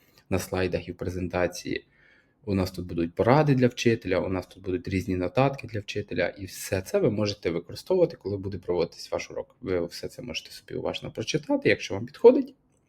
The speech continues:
е, ви йдете до наступного кроку. Також у нас, е, ще є декілька таб, такі як ігри, матеріали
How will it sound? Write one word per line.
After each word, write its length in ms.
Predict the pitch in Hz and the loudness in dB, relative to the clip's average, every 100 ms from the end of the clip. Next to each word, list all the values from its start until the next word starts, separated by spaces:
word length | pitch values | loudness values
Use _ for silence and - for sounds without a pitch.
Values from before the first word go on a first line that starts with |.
| _ _ _ _ _ _ _ _ - | _ _ _ _ _ _ _ _ -4
е, 40 | |
ви 320 | 98 95 139 143 | 0 6 6 4
йдете 340 | - 98 98 | 0 2 2
до 220 | 92 87 90 | 0 0 0
наступного 480 | 85 - - 90 - | -2 -6 -8 -10 -4
кроку. 260 | 78 73 - | -4 -4 -8
Також 340 | - - - | 0 2 2
у 40 | |
нас, 400 | 92 90 - - | 0 -2 -4 -4
е, 120 | 80 82 | 0 0
ще 240 | - 92 | 0 -2
є 80 | 90 | 0
декілька 400 | 87 85 - 85 | 0 -4 -8 -4
таб, 240 | 87 85 | -2 -2
такі 220 | - - | -4 -6
як 80 | 85 - | -6 -2
ігри, 460 | 175 190 165 165 151 - - _ _ _ _ _ | 0 2 2 0 -2 -8 -20 _ _ _ _ _
матеріали 600 | 101 95 113 147 175 170 | -4 0 2 2 2 0